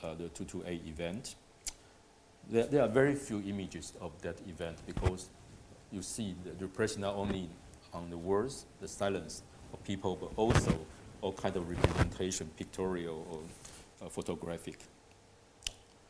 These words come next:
So he has created this work called Repression During His Trouble. After the founding of P R C, he taught in Luxun Art Academy.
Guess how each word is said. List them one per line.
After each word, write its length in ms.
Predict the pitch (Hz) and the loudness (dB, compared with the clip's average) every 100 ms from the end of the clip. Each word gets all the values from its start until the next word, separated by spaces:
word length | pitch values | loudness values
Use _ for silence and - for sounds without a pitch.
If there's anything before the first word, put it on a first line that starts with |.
| - - - - - - | -20 -20 -20 -20 -20 -10
So 260 | - 131 110 | 6 8 8
he 140 | 160 | 6
has 240 | 147 - - - | 4 2 -6 -4
created 240 | 110 104 | 4 4
this 180 | 98 95 | 4 0
work 280 | 95 95 82 - - | 0 0 0 -8 -8
called 220 | 90 90 95 | -4 -4 -4
Repression 540 | 90 - 101 - 82 | -6 2 2 2 -4
During 220 | 85 87 | -2 -2
His 100 | 87 | -4
Trouble. 400 | - - 87 - - - - - - - | -6 -4 -4 -4 -12 -18 -16 -16 -16 -4
After 220 | 120 123 135 | -4 0 2
the 120 | 123 | 4
founding 400 | 123 113 110 98 | 4 4 4 0
of 100 | 80 | -2
P 160 | - 98 | 0 2
R 180 | 85 | 2
C, 320 | 85 - 92 78 | 0 -4 -4 -4
he 120 | 95 | -8
taught 380 | - - 87 - - 107 | -8 -8 -6 -8 -10 -8
in 200 | 85 87 85 | -8 -8 -6
Luxun 360 | 85 - 95 95 | -4 -2 -4 -2
Art 220 | 87 82 - - | 0 -2 -4 -14
Academy. 380 | - 76 76 | -12 -10 -12